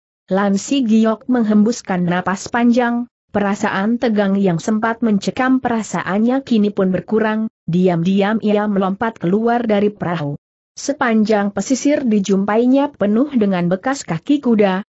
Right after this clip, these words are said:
melihat itu dia baru mengerti apa sebabnya Oh Li Chu tidak mengirim orang untuk memeriksa perahu bobrok tersebut. Agaknya perahu itu kelewat bobrok dan mustahil bisa dipakai untuk bersembunyi,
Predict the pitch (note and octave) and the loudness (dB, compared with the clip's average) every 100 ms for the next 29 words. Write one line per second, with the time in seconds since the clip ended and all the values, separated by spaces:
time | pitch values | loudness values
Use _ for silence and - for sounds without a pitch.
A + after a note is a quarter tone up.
0 | _ G3+ G#3+ G#3 G3+ - A#3 - D4 D4 | _ 0 2 2 0 -4 -6 -4 -2 2
1 | A#3 G#3+ G3+ G3 A#3 A#3+ A#3 A3 A3 A3 | 2 2 2 0 2 2 4 2 0 -2
2 | C#4+ - A#3 G3+ F#3+ - A3 A3+ B3 C4 | -4 -4 -4 -4 -2 0 0 0 0 0
3 | - F3+ G#3+ B3 A#3+ C#4 D4 C#4+ A#3 A3 | -2 -2 0 0 0 -2 -2 0 2 2
4 | F#3+ F#3+ F#3+ F#3 F#3 G3+ A3+ A#3+ B3 A3 | 0 2 2 0 0 0 0 -4 -6 -6
5 | G3 G#3 A#3 G#3 G3+ G3+ - G#3 - - | -4 -2 0 2 2 0 -4 -4 -4 -4
6 | F3+ F3+ G3 F#3+ G3 A3 C4+ C4+ E3+ - | -2 0 2 0 0 0 -2 -4 -8 -4
7 | G3+ F#3 D3+ _ _ _ _ G#3 G#3+ G#3+ | -2 -2 -4 _ _ _ _ -2 0 0
8 | G#3+ - A#3 A#3 B3 F3 F3+ F3+ G3 F3 | 0 0 0 0 -4 -4 0 0 0 -2
9 | E3 - - G#3 E3+ F3+ - F#3+ G3 G3 | -4 -4 -2 0 0 -2 -2 -2 0 0
10 | A3+ C4+ - G3+ G#3 G#3 G3 - A#3+ A3+ | 0 -2 -4 -2 0 0 -2 -4 -4 0
11 | A3+ C4 A3 B3+ - F3 F3 F#3+ F#3 F#3 | 0 0 0 -2 -2 0 0 -2 -6 -4
12 | G#3+ A3+ A#3+ G3+ F#3 F#3 F3 F3+ F3 - | -2 -2 -2 0 0 -2 -6 -6 -6 -2
13 | F#3+ F#3 F3+ F3+ G#3 C#4 | 0 2 2 2 0 -2